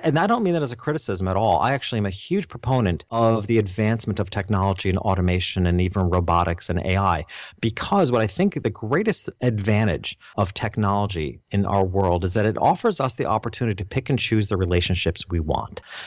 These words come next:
You know, I remember thinking, uh, years ago, uh, you know, Lewis and I, you and I have been around for a while, and, you know, there was a time before A T Ms, right? <laughs> And, you know, we used to go to the bank teller,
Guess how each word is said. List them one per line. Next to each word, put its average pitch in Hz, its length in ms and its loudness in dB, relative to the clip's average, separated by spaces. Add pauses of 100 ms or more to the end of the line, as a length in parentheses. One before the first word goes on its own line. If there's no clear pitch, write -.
(100)
You 107 60 2
know, 101 60 4
I 104 40 4
remember 139 300 4
thinking, 110 580 0
uh, 95 80 -4
years 110 540 4
ago, 92 540 0 (120)
uh, 87 300 -2
you 123 80 -4
know, 82 120 0
Lewis 98 240 0
and 101 100 2
I, - 20 -8
you 107 160 4
and 101 80 4
I 98 40 2
have 98 80 0
been 104 120 2
around 104 240 2
for 110 80 0
a 101 40 2
while, 92 320 2
and, 98 140 -2 (140)
you 123 40 -2
know, 92 160 -2 (140)
there 117 160 0
was 165 160 2
a 156 60 -2
time 165 320 -2
before 120 320 -4
A 113 140 -4
T 117 260 -4
Ms, 73 300 -4
right? 110 180 2 (300)
<laughs> 135 120 0 (500)
And, 135 380 2
you 151 80 -4
know, 131 80 2
we 131 140 2
used 170 140 4
to 151 60 -4
go 143 260 4
to 139 100 2
the 120 80 0
bank 139 260 -2
teller, 82 400 -6